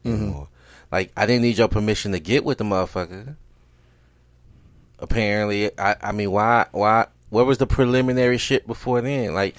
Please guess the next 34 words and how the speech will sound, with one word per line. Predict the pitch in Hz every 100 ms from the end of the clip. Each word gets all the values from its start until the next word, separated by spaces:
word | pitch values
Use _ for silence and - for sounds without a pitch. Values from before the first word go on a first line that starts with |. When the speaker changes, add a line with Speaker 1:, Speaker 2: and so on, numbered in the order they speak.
| - -
Speaker 2:
if | 95
you | 104 123
get | 131
to | 113
decide | 104 101 110 110 120 113 -
the | - 95 -
end, | 107 135 120 117
you | 117
should | - 127 104 - 90
be | 113
able | 120 110
to |
decide | 98 - 117 113 117
if | 110
the | 117
beginning | 110 104 135 156
should | - 95
even | 85 82
go | 73 -
down. | - - - - _ _ _ _ _ _ _ _ _ _ _ _ - _ _ -
But | 95 107
you | 117
don't, | 120 -
you | 107
don't | 117 107
have | 104 117 107
that | 104 98 _ - -
power. | 123 143 135 113
It's | 113 -
just | 104 101
a | 90
money | 92 123 123
grab | 95 95 92 90 87 _ _ - - -
because | 98 101 92 92 92 -